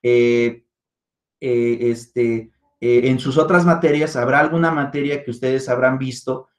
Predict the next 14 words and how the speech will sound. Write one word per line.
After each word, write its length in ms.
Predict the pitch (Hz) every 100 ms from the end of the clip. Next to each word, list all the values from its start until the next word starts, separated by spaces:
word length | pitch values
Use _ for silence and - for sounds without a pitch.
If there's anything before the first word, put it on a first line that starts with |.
| _ -
que 120 | 110
se, 280 | 120 117 -
se 180 | 120
debió 320 | 113 117 127 143
de 60 |
haber 180 | 139 131
llamado 380 | 131 131 131 123
modelos 420 | 110 120 127 120
económicos, 920 | 110 104 110 127 135 127 120 110 -
o 40 | 104
economía 440 | - 101 104 113
internacional, 800 | 110 101 101 - 107 120 127 127
o 40 |
economía 720 | 113 101 101 107 117 117 110